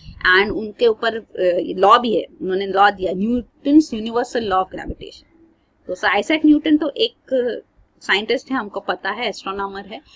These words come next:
उनके अलावा और एक एस्ट्रोनॉमर scientist थे, Kepler, Sir Johannes Kepler। वो even Sir Isaac Newton से पहले आए थे।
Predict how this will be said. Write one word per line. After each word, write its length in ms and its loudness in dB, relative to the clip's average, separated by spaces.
उनके 320 10
अलावा 500 6
और 300 4
एक 140 2
एस्ट्रोनॉमर 540 -4
scientist 640 -6
थे, 120 -4
Kepler, 340 4
Sir 240 6
Johannes 480 2
Kepler। 380 -8
वो 240 4
even 260 2
Sir 320 -2
Isaac 320 -6
Newton 300 -2
से 120 2
पहले 340 2
आए 180 -2
थे। 80 -12